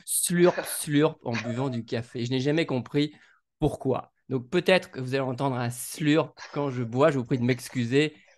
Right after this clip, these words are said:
Speaker 2: C'est
Speaker 1: et je,
Speaker 2: pas
Speaker 1: je
Speaker 2: très
Speaker 1: prie
Speaker 2: grave.
Speaker 1: vos auditeurs de m'excuser par avance.
Speaker 2: C'est pas grave, c'est pas grave, c'est pas grave, c'est pas grave, c'est pas grave, c'est pas grave, c'est pas grave.
Speaker 1: Voilà.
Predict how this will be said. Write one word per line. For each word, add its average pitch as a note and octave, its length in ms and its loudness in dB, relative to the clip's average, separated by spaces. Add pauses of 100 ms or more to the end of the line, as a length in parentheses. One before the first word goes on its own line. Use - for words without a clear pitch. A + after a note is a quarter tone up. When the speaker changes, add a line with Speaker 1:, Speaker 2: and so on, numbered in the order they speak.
(120)
Speaker 2:
C'est - 320 -2
Speaker 1:
et - 20 0
je, A#2+ 80 -2
Speaker 2:
pas A#3+ 100 4
Speaker 1:
je - 60 -8
Speaker 2:
très F#3 140 4
Speaker 1:
prie F3 200 0
Speaker 2:
grave. D3+ 40 -10
Speaker 1:
vos D3+ 100 -4 (120)
auditeurs E3+ 420 -2
de C3+ 80 -2
m'excuser C#3+ 580 -2
par D3 240 2
avance. A2+ 460 -2 (360)
Speaker 2:
C'est - 120 -14
pas D#3 100 -4
grave, C3+ 220 -8
c'est - 200 -16
pas C#3+ 120 -6
grave, F#3+ 220 -8
c'est F3 160 -16
pas D#3 100 -8
grave, F3+ 200 -6
c'est - 160 -16
pas - 100 -12
grave, - 180 -12
c'est - 120 -20
pas - 100 -14
grave, - 180 -10
c'est - 120 -18
pas - 100 -16
grave, - 20 -14
c'est - 0 -
pas - 0 -
grave. C#3+ 120 -10
Speaker 1:
Voilà. E3 460 0